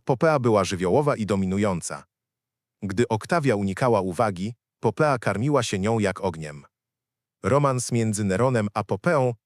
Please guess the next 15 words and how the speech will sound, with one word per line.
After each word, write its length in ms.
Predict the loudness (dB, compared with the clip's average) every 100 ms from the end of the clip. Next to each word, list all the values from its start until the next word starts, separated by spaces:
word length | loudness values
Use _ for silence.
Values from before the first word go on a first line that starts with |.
| -6
rozpoczął 520 | 0 0 0 0 0
się 140 | 0 0
jak 220 | 0 -2
klasyczny 560 | -4 -4 -4 -4 -4 -2
rzymski 380 | -2 -2 -6
skandal, 560 | -8 -4 -2 -2 -6 -8 _ _
ale 180 | 0 0
szybko 300 | 0 0 -2
przerodził 420 | 0 0 2 0
się 140 | -4 -4
w 40 |
coś 220 | -2 -2
dużo 260 | 0 0 2
bardziej 360 | 2 0 0 0
niebezpiecznego, 800 | 0 -2 -2 -4 -4 -4 -4